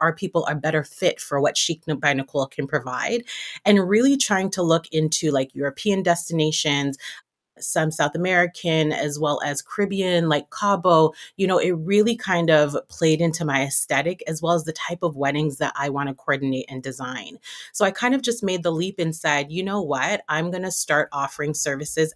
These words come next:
outside of Canada, outside of the U S," and basically decided to get into destination wedding planning. So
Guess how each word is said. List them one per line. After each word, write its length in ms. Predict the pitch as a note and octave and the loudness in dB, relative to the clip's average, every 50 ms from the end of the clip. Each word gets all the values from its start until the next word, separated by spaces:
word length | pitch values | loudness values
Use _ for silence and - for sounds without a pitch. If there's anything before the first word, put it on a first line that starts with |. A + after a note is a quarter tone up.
| _ | _
outside 500 | - D3 C#3+ - - - D#3+ C#3+ D3+ D#3+ | -4 -4 -4 -4 -4 0 0 0 2 0
of 120 | E3 D#3+ E3 | -2 -4 -4
Canada, 440 | - - C3+ C3 C3 B2+ C#3 C3 - - | -4 -4 -2 -2 0 0 0 -2 0 -2
outside 420 | C#3+ C#3+ C3+ - - C#3 C3 D#3 | -6 -6 -6 -4 -2 -2 0 0
of 100 | E3+ D#3+ | -2 -4
the 100 | C#3+ C#3 | -4 -8
U 200 | C3+ C3 G#2 F2 | -6 -6 -6 -4
S," 300 | - - C#3 G3 G3+ - - - - - - - _ | -4 -6 -6 -8 -10 -12 -14 -14 -16 -14 -16 -8 _
and 220 | - E3 E3 D3+ | 0 0 0 2
basically 440 | C3+ D#3 D3+ C#3 - - - D#3+ D3 | 0 0 0 0 -4 -2 0 0 2
decided 600 | C#3+ D3 C#3 - - C#3+ C3 C3+ C#3 C#3 C#3 C3+ | 2 0 0 0 0 0 2 2 0 -2 -2 -2
to 160 | - - D#3 | -2 -2 -2
get 180 | C3+ C3 C3+ C3 | 0 0 0 0
into 240 | C3+ C3+ C3 - D#3 | 0 -2 -2 -4 -6
destination 720 | A#2 B2+ B2 - - - C3+ B2+ C3 C3 - - C3+ A#2+ | -4 -4 -6 -6 -6 -8 -6 -6 -4 -4 -4 -4 -4 -4
wedding 320 | B2 B2+ C3 D#3+ E3+ D#3 | -4 -4 -4 -4 -4 -4
planning. 480 | - _ C3 A2 G2+ - - C2+ - - | -6 _ -8 -8 -6 -10 -12 -12 -12 -12
So 400 | - - D#3 C#3 C3+ C3 B2+ | -4 0 0 2 2 0 -2